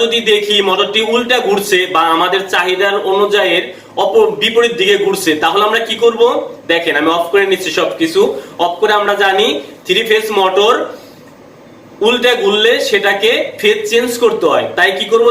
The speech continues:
দেখেন, বাম সাইডে থেকে কানের ফেজটা মাঝখানে দিব, মাঝখানের ফেজটা কানিতে দিব।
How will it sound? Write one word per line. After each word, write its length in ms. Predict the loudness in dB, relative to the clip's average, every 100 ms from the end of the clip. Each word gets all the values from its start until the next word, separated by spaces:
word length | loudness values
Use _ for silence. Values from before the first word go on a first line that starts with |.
| 2
দেখেন, 260 | 0 0 -2 -4 -12 -20 -2
বাম 160 | -2 0 0
সাইডে 280 | 0 0 0 -2
থেকে 220 | 0 0 0 -6 -14 -12 -6
কানের 260 | -2 -2 0
ফেজটা 300 | 0 0 0 0
মাঝখানে 360 | 0 0 -2 0
দিব, 100 | 2 2 2
মাঝখানের 400 | -2 0 -2 0
ফেজটা 340 | 0 0 0 -2 -2 -2
কানিতে 300 | -2 2 2
দিব। 140 | 2